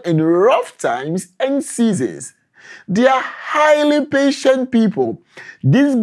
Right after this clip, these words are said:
gives them the staying power in whatsoever they do. Also, they have amazing sense of being stuck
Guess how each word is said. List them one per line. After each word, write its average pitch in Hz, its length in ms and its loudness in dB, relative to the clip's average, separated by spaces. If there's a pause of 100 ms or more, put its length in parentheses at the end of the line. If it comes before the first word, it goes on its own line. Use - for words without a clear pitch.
(120)
gives 262 240 2
them 233 220 4
the 180 100 2
staying 311 600 -2
power 220 500 2
in 226 280 -2
whatsoever 240 720 0
they 196 200 4
do. 160 480 0 (160)
Also, 294 580 0
they 196 160 2
have 262 340 -2
amazing 277 920 0
sense 254 380 -2
of 175 260 0
being 277 180 0
stuck 151 720 -6